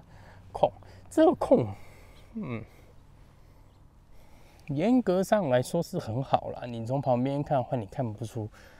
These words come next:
它的大小，因为这个本来也是，呃，车，后车厢盖本来也是要开的嘛，所以这里有缝是正常的。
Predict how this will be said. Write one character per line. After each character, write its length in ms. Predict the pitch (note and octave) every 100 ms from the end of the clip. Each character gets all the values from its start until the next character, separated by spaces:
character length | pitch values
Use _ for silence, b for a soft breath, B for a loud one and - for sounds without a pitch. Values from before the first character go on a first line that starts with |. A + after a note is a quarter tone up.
| b b b -
它 100 | G#2
的 80 | G2
大 200 | G2+ F#2+
小， 220 | G2+ A2
因 100 | A#2
为 160 | B2 G#2
这 160 | -
个 100 | A2+
本 160 | G2+ G2
来 180 | G2+ A2
也 160 | G#2
是， 300 | F#2 A2+ A2 b b b b b - -
呃， 160 | - A2+
车， 440 | - - C3+ C3+ - - - -
后 160 | E3+ C#3
车 260 | - C3+
厢 300 | B2+ C3+ C3
盖 180 | C3 B2
本 180 | - F#2+
来 120 | G#2+
也 80 | A#2
是 100 | G#2
要 100 | A2+
开 240 | - B2 A#2
的 80 |
嘛， 140 | G#2+ F#2+
所 140 | A#2+
以 60 | A2
这 180 | C3+ A2+
里 100 | G#2+
有 140 | F2+
缝 300 | - B2 G2+
是 100 | A2
正 260 | - C#3 G#2
常 260 | G2+ G2
的。 120 | G2+